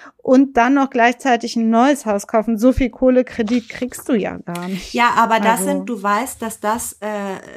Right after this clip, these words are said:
Speaker 2: äh, ja, Nebenschauplätze sind, die juristisch in der Prüfungsreihenfolge keine Rolle spielen. Ähm,
Speaker 1: Ja,
Speaker 2: da,
Speaker 1: ja.
Speaker 2: aber ich finde es super, dass du mir mit diesem Unverständnis begegnest, was die Zuhörerinnen vielleicht nicht wissen. Du bist nicht so der Fan von Zivilrecht.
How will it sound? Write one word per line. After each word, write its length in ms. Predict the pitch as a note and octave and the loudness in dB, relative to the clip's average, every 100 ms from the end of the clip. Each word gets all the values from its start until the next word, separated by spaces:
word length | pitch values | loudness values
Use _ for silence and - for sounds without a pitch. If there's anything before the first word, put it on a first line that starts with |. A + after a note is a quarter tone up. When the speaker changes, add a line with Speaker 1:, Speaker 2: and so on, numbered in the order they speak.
| - F#3+ _ | -20 -20 _
Speaker 2:
äh, 220 | - E2+ - D#3+ | -14 -14 -16 -16
ja, 420 | G3 G3+ G3+ F3+ - - D#3+ F3+ G#3 G#3+ A#3+ | -8 -2 0 0 -8 -20 _ -4 0 0 0
Nebenschauplätze 960 | C#4 B3 A#3+ A3+ A#3 A#3 A3+ - A3+ | -2 -2 0 -2 -2 -8 -8 -10 -12
sind, 400 | G#3 A3 A#3+ A#3+ - | -8 -4 -4 -6 -8
die 360 | G3+ G3+ G3 - | -2 -2 -2 -6
juristisch 680 | G3 F#3+ G3 G3+ A#3 C4 A#3+ | -10 -6 -6 -6 -8 -8 -8
in 100 | G#3 | -6
der 120 | G3 | -6
Prüfungsreihenfolge 1120 | G3 A#3+ B3 B3 A#3 - G#3 G#3 G#3+ G#3+ G3+ G3+ | -8 -12 -10 -8 -10 -4 -2 -2 -6 -8 -8 -8
keine 280 | G3+ G3 F#3+ | -6 -4 -2
Rolle 280 | G#3 D#4 | -2 -2
spielen. 380 | - - A3+ C#4+ - - - - | -6 -8 -6 -6 -8 -18 -18 -6
Ähm, 280 | A#3+ B3 - | 0 0 -2
Speaker 1:
Ja, 80 | - | -4
Speaker 2:
da, 360 | G#3 G#3 G#3 A3 | -2 -2 -4 -6
Speaker 1:
ja. 0 | A3+ | -4
Speaker 2:
aber 180 | A#3+ A#3 | -4 -4
ich 140 | - | -6
finde 240 | C#4+ C#4+ B3+ | -8 -6 -6
es 160 | - | -8
super, 580 | C4+ D#4 D#4 F#3+ F3 F#3 - | -4 -4 -4 -8 -8 -14 -10
dass 200 | G#3 - | -10 -8
du 200 | G3+ G3 | -8 -4
mir 220 | G3+ G3+ | 0 0
mit 200 | G3 G3 | -2 -2
diesem 240 | G3 F#3+ F#3 | -6 -6 -4
Unverständnis 720 | A#3+ - G#3 - F3 F3 F3 | -6 -6 -10 -8 -8 -8 -10
begegnest, 720 | - E3+ E3 E3 E3+ A#3+ - | -12 -10 -10 -8 -10 -10 -10
was 340 | E3 D#3+ - - | -8 -8 -8 -12
die 200 | - E3 | -12 -12
Zuhörerinnen 920 | - G3+ G3 G3 F3+ F3 F3 E3+ E3+ | -8 -6 -4 -4 -6 -8 -8 -8 -10
vielleicht 460 | - F3 D#3+ D#3 E3 | -12 -10 -8 -8 -10
nicht 220 | E3 - | -14 -12
wissen. 440 | F#3 A#3 A#3 B3 - | -10 -6 -8 -8 -10
Du 120 | F3+ | -10
bist 300 | F3+ F#3 F#3+ | -8 -8 -6
nicht 280 | F#3 G3 - | -6 -8 -8
so 480 | F#3 F3 E3+ - - | -6 -4 -8 -12 -8
der 140 | D#3+ | -8
Fan 420 | D#3+ F3+ F3 F#3+ | -8 -4 -4 -4
von 240 | G3 F3 E3+ | -6 -10 -12
Zivilrecht. 880 | - D3+ D#3+ F3 G3+ A3+ D#4 - | -10 -10 -8 -8 -6 -6 -8 -16